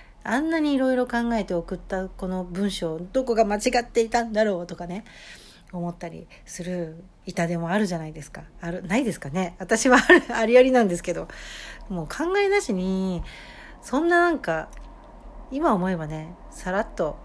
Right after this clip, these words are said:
あっさりさらっと楽しく、あの、好きなら好きっていう風に伝えればよかったものをですね、考えすぎて、追いが、追い、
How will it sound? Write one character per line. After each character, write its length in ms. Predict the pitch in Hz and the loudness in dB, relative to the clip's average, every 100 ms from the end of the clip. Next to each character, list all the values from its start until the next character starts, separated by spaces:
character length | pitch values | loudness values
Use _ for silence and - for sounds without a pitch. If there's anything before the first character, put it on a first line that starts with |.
| - - - - - - - | -18 -20 -20 -20 -20 -20 -12
あ 60 | |
っ 40 | 180 | -10
さ 180 | - 240 | 0 0
り 80 | |
さ 100 | 202 | 0
ら 120 | 185 208 | -4 -4
っ 80 | |
と 140 | - 175 | -4 -8
楽 200 | 165 190 | -6 -6
し 80 | 208 | -6
く、 220 | - 147 - - - - - - | -8 -10 -12 -18 -18 -18 -20 -16
あ 80 | 151 | -12
の、 120 | 147 | -12
好 100 | - | -8
き 100 | 220 | -4
な 80 | 196 | -2
ら 100 | 147 | -4
好 60 | |
き 200 | - 285 | -4 -6
っ 40 | 294 | -4
て 140 | 175 | -4
い 80 | 165 | -4
う 40 | |
風 120 | 160 | -6
に 100 | 175 | -8
伝 260 | 156 - 180 | -10 -6 -4
え 20 | |
れ 60 | 190 | -2
ば 80 | 175 | -2
よ 100 | 175 | -4
か 120 | 185 | -4
っ 60 | 170 - | -6 -8
た 120 | 160 | -6
も 160 | 175 | -2
の 160 | 202 220 | 0 0
を 60 | 170 | 0
で 80 | 156 | -4
す 140 | - | -10
ね、 180 | 160 156 | -12 -10
考 240 | 170 196 202 | -8 -6 -4
え 80 | 202 | -4
す 100 | 208 | -6
ぎ 140 | 185 | -8
て、 340 | - - 156 160 - - - - | -8 -6 -6 -6 -14 -14 -12 -4
追 120 | 202 | -2
い 120 | 220 | 0
が、 220 | 208 190 | 0 -2
追 220 | 208 220 247 | 2 4 4
い、 340 | 254 269 269 | 4 2 0